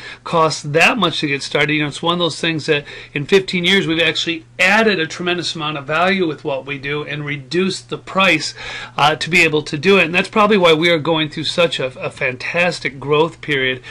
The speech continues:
uh, as a company right now. And there's a few other reasons I'm gonna talk about as we continue the presentation. With our unfranchised business, there's th-, three ways to earn income. One way is cash back. You can actually earn cash back from your online transactions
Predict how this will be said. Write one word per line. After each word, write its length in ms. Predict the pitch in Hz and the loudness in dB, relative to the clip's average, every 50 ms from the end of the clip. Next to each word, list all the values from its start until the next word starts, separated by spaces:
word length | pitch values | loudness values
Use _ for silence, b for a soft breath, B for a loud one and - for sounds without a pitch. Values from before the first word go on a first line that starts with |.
| B B B B B | B B B B B
uh, 120 | 147 151 156 | -2 0 2
as 180 | 151 156 156 147 | 2 0 0 -2
a 60 | 147 | -4
company 340 | - - 170 160 160 165 156 | -4 -2 -2 -2 0 -2 -2
right 240 | 143 139 131 135 135 | -2 -2 -2 -2 -2
now. 100 | 139 139 | -2 0
And 80 | 160 | 2
there's 120 | 214 247 226 | 2 2 2
a 40 | |
few 220 | 208 - 226 208 190 | 0 0 2 4 4
other 200 | 175 175 156 147 | 6 4 4 2
reasons 300 | 147 143 143 131 139 131 | 0 0 -2 -2 -4 -6
I'm 120 | 135 139 | -6 -6
gonna 180 | 143 139 139 131 | -4 -4 -6 -6
talk 340 | 127 - 147 135 131 131 - | -6 -4 -2 -2 -2 -2 -4
about 380 | 123 135 135 135 131 127 127 B B B B B B - | -4 0 0 0 0 0 -4 B B B B B B 0
as 180 | 151 151 127 | 0 0 2
we 120 | 131 151 147 | 0 -4 -4
continue 400 | - 151 143 - 147 143 143 131 | -4 -6 -2 -2 -2 -2 -2 -4
the 80 | 135 | -6
presentation. 920 | 127 - 156 147 143 123 135 131 120 - 143 139 147 139 - - 123 113 - - - - - - - - - - - - - - - - - B B B B B B B B B - | -6 -4 -2 -2 -2 -4 -6 -8 -4 0 2 2 2 2 0 -4 -6 -8 -12 -18 -20 -20 -20 -20 -20 -20 -20 -20 -20 -20 -20 -20 -18 -18 -18 B B B B B B B B B 2
With 240 | 160 190 233 - | 6 6 8 8
our 120 | 277 240 240 | 8 8 8
unfranchised 760 | 220 220 214 - - 208 196 190 190 - 202 185 180 151 127 | 8 6 6 6 8 8 8 8 8 8 8 6 6 6 6
business, 380 | 139 170 165 147 156 156 143 - | 4 4 4 4 2 0 0 -2
there's 240 | 165 139 - - | -4 -4 -4 -4
th-, 140 | - 190 190 - | -4 -6 -6 -8
three 400 | - - - 175 170 202 220 214 | -12 -10 -4 0 4 6 6 8
ways 320 | 202 208 196 196 185 - | 8 8 8 8 6 4
to 120 | - - 156 | 2 2 2
earn 120 | 147 151 | 2 2
income. 400 | 147 143 151 147 - 135 123 127 | 2 2 0 0 -2 -4 -2 0
One 220 | 139 156 180 190 202 | 4 4 6 6 6
way 260 | 208 208 208 208 180 | 6 6 6 6 4
is 240 | 180 175 151 - B B B B B B | 2 -2 -2 -4 B B B B B B
cash 380 | - - 190 170 170 156 - - | -2 2 4 4 4 4 4 4
back. 300 | - 165 143 131 127 - | 4 4 4 4 0 -2
You 60 | 143 | -8
can 140 | - 151 156 | -4 0 2
actually 400 | 160 175 165 - - 175 156 - - | 2 2 0 -2 -4 -4 -6 -4 -2
earn 300 | 180 180 190 196 208 202 | 0 2 2 2 2 0
cash 440 | - - 202 190 180 180 - - | 0 2 4 4 4 2 0 0
back 340 | - 175 156 139 139 135 - | 0 2 2 2 2 0 -2
from 200 | - - 160 156 | -2 -2 0 0
your 120 | 151 139 135 | 0 0 0
online 480 | 135 135 143 151 156 156 156 170 175 | -2 -2 -2 0 0 0 0 0 -2
transactions 880 | - - 185 170 165 147 147 151 139 135 127 - - 156 151 147 - | -2 0 0 0 0 2 2 2 2 2 2 0 -4 -2 -4 -4 -6